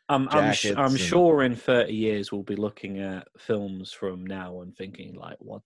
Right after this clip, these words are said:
Speaker 1: the hell are they
Speaker 2: <laughs>
Speaker 1: wearing?"
Speaker 2: They were wearing pants and T-shirts. What the fuck?
Speaker 1: <laughs> But, yeah, any, any, anything else about, uh, A Bloody Moon or The Saw of Death that you wanna bring up?
Speaker 2: No, I think we're good. I mean,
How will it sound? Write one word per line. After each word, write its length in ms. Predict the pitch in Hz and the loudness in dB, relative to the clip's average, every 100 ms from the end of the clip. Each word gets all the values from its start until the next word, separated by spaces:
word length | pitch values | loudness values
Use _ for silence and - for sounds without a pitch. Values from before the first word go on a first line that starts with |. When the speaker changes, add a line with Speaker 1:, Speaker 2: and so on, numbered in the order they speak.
| - | -18
Speaker 1:
the 140 | - - - | -18 -18 -16
hell 240 | 98 101 87 | -12 -12 -10
are 160 | - | -10
they 100 | 92 90 | -10 -12
Speaker 2:
<laughs> 40 | |
Speaker 1:
wearing?" 480 | 95 95 90 95 98 _ _ _ _ | -12 -12 -12 -14 -18 _ _ _ _
Speaker 2:
They 100 | 113 131 | -8 -4
were 140 | 113 | -2
wearing 320 | 98 95 87 | -2 -2 -4
pants 440 | - 127 127 131 131 | -4 -4 -4 -4 -6
and 120 | 117 | -2
T-shirts. 520 | 160 156 - 82 - | 0 0 0 -6 -8
What 200 | 120 - | -14 -10
the 60 | 104 | -12
fuck? 380 | - 202 92 - - - | -4 -2 -2 -6 -6 0
Speaker 1:
<laughs> 880 | 175 - - - 135 170 165 - 131 - - - - - | 0 0 -4 -2 0 0 -2 -2 -6 -6 -16 -16 -6 0
But, 120 | 131 | 4
yeah, 200 | 131 107 | 4 2
any, 200 | 151 156 | 2 0
any, 440 | 151 165 160 147 131 | 2 0 0 -2 -2
anything 400 | 139 131 143 131 | -2 -2 -2 0
else 300 | 131 123 120 | -2 -4 -10
about, 360 | - 120 113 - | -4 -2 -2 -4
uh, 420 | 113 110 107 104 | -4 -2 -4 -6
A 80 | 104 | -6
Bloody 360 | 113 113 117 | -2 0 0
Moon 420 | 113 117 120 120 113 | -2 -2 0 -2 -4
or 380 | 101 104 107 | -6 -4 -2
The 80 | 101 | -4
Saw 240 | - 120 113 | -4 -2 -2
of 120 | 104 | -2
Death 320 | 117 123 - - | -2 -2 -4 -12
that 100 | 107 | -10
you 100 | 113 | -8
wanna 160 | 117 | -8
bring 220 | 110 113 | -6 -6
up? 180 | 120 - - - - | -6 -8 -16 -20 -10
Speaker 2:
No, 320 | 98 107 110 | -2 0 2
I 120 | 113 | 2
think 360 | 113 123 120 117 | 0 -2 -4 -4
we're 100 | 110 | -8
good. 580 | 90 98 104 117 101 90 | -4 0 2 2 2 -2
I 100 | 90 | -4
mean, 300 | 92 90 | -4 -6